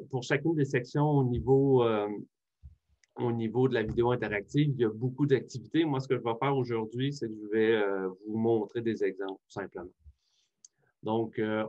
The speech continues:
on part avec ça. Je me dirige directement sur le modèle F G A que j'ai préalablement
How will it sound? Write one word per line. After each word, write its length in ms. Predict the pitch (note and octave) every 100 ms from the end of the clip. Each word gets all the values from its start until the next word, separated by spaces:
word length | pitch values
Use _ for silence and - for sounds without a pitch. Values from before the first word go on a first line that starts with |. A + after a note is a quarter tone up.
| -
on 160 | A2+
part 200 | A#2 C3+
avec 200 | C#3+ C#3
ça. 260 | C#3+ G3+ G#3+ - _ _ _ _ _ _ _ _ _ _
Je 140 | G2+
me 120 | A2+
dirige 300 | G#2+ A#2 C3
directement 540 | A#2+ A2+ A2+ A2+ A#2 C3
sur 480 | C3 B2 B2 A#2 G2+ G2 F#2+ _ _ _ _ _ _ _ -
le 180 | A#2 C3
modèle 460 | C3 A2 A#2 A#2
F 20 | G2
G 180 | G#2
A 280 | A2 C3+ - - _ _ _ _ _
que 100 | F#2
j'ai 200 | F#2 F#2+
préalablement 1300 | F#2 - G#2 G2 F#2+ F#2 F#2+ F#2 F#2+ F#2 F2+ F#2+ A#2+